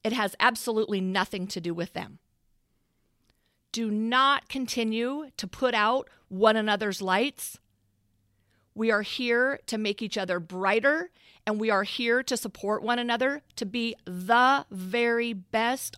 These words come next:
authentic versions of ourselves. And lastly, if people are constantly putting conditions on you,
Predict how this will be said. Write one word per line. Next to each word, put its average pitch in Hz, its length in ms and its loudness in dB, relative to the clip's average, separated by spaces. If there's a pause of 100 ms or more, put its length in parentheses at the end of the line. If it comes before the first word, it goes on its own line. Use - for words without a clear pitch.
authentic 233 540 -2
versions 220 680 -2
of 190 140 0
ourselves. - 840 -4 (2000)
And 202 160 -2
lastly, 262 640 0 (720)
if 330 260 -2
people 226 480 -4
are 214 200 0 (420)
constantly 269 720 -2
putting 240 340 0
conditions 214 580 -2
on 180 200 -2
you, 262 380 0